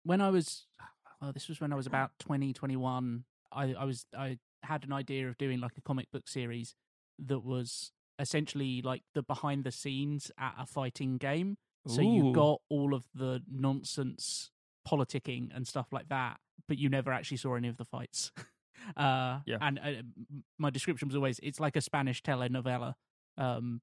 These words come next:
Speaker 1: because if you
Speaker 2: <laughs>
Speaker 1: look at the plot of, like, Tekken,
Speaker 2: Yes.
Speaker 1: it's ridiculous.
Speaker 2: Yeah, the plot of Tekken, I,
Speaker 1: Everyone's
Speaker 2: I
Speaker 1: always betraying each other.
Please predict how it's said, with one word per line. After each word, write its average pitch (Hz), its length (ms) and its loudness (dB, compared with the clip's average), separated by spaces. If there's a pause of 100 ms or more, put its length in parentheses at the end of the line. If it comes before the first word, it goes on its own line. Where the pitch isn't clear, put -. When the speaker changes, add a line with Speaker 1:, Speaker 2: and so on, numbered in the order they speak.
Speaker 1:
because 147 200 4
if 135 60 -2
you 151 180 8
Speaker 2:
<laughs> 147 160 0
Speaker 1:
look 170 280 10
at 175 100 2
the 151 100 4
plot 143 460 4
of, 131 240 -4
like, 127 420 -6 (420)
Tekken, 120 500 -4 (260)
Speaker 2:
Yes. - 400 -2
Speaker 1:
it's - 400 -4
ridiculous. - 840 -6
Speaker 2:
Yeah, 123 180 2
the 117 100 -4
plot 226 280 0
of 190 100 0
Tekken, 185 120 -2
I, 185 280 6
Speaker 1:
Everyone's 156 360 8
Speaker 2:
I 202 40 0
Speaker 1:
always 170 320 10
betraying 139 480 0
each 135 200 -2
other. 127 380 -2